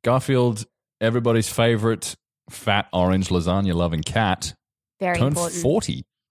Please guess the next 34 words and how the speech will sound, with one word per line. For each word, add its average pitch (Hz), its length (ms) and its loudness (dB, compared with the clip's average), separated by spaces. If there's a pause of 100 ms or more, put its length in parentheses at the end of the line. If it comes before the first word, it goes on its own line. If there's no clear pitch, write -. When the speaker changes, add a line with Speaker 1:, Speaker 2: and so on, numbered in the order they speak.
(180)
Speaker 1:
He's 135 140 -6
forty 165 300 -4
years 165 200 0
old. 160 200 0
Been 147 160 0
in 165 220 2
print 143 380 -2 (540)
since - 580 -4
nineteen 143 760 0
seventy-eight. 113 640 0 (160)
On 98 100 -2
the 104 60 0
nineteenth 107 420 0
of 92 60 -8
June 90 260 -2
was, 78 160 -4
uh, 80 220 2
the 78 120 -4
first, - 560 -2 (400)
his 120 140 -4
first 117 240 0
appearance, 120 500 -4 (140)
which 107 220 -4
was 107 120 -2
in, 120 280 0
uh, 104 580 2
he 104 120 -2
was 104 260 -2
syndicated 135 440 0
in 123 120 0
forty-one 120 680 -2
American 98 340 0
newspapers. - 540 -6 (240)
Speaker 2:
Jesus. 466 280 0